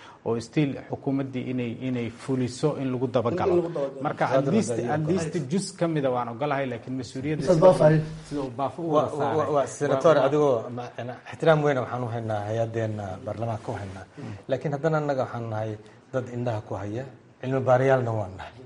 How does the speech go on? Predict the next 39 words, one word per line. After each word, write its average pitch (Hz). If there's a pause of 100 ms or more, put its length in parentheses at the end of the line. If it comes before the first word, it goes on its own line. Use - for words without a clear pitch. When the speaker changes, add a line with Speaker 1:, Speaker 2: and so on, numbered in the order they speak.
(280)
Speaker 3:
Waxaan 127
isticmaalaynaa, 123
tilmaamaan 120
isticmaalaynaa. 98 (400)
Yacni, 110
sida 151
la 131
og 131
yahay, 117
waxaa 107
weeye, 120 (300)
mooshin 123
kasta -
oo, 123 (180)
oo 117
weyn 135
oo 110
muhiim 113
ah 107
oo 107
baarlamaanka 113
gudihiisa 120
ka 127
dhacay, 95 (420)
waxaa -
ka -
dambeeyay, 107
dowladda 104
ka -
dambeysay. 87
Speaker 2:
Xukuumadda. 147
Speaker 3:
I 139
mean, 139
xuk-, -
xukuumadda 117
ka -
dambeysay. 87 (320)
Xukuumadda 135
waxay 120